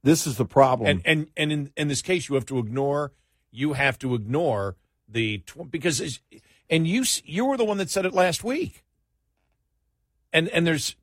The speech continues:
Speaker 2: or maybe it was earlier this week, when, when, when you said they're still trying to separate and saying,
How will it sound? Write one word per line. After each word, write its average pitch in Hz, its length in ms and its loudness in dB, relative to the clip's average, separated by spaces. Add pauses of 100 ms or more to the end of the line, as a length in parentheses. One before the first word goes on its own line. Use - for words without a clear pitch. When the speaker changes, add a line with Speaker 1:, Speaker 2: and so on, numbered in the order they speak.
Speaker 2:
or 160 80 4
maybe 160 220 2
it 143 40 0
was 131 140 0
earlier 127 220 0
this 170 200 -2
week, - 180 -18 (360)
when, 135 160 2
when, 147 340 0
when 139 180 0
you 131 100 0
said 127 440 0 (720)
they're 135 160 0
still - 460 0
trying 180 260 2
to 135 60 -4
separate 143 480 0
and 127 100 -6
saying, 131 400 0